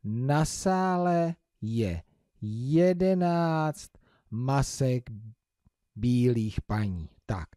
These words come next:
myslím si, že byste už mohli pochopit, co znamená o více. Znamená to přidávat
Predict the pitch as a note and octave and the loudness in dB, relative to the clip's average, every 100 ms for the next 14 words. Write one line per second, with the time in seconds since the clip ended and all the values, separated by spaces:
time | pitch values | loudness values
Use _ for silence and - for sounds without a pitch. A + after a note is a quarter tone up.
0 | _ - - B2+ B2+ - D#3 D3+ F3 D#3+ | _ -20 -4 0 2 2 2 2 4 4
1 | D#3 C3+ C3+ - D3+ C3+ - A2 C3 G#2+ | 4 2 0 0 -2 -2 -4 0 2 4
2 | B2 - A#2 C3 B2 B2+ C3+ - - - | 2 2 -2 -2 0 0 -2 -6 -20 -2
3 | C#3 A#2 C3+ C3+ C#3 C#3+ D3 D3+ - F#2 | 0 0 -2 0 0 0 -2 -4 -6 -6
4 | F2+ E2 - F#2 G2+ C3+ - - - C3 | -6 -8 -8 -4 -4 -6 -10 -18 -6 0
5 | C3+ D3 D3 C#3+ C3+ F2 - - A#2 C#3+ | 2 2 2 0 -2 -4 -6 -4 0 4
6 | E3 F#3+ A3 B3+ | 4 4 2 0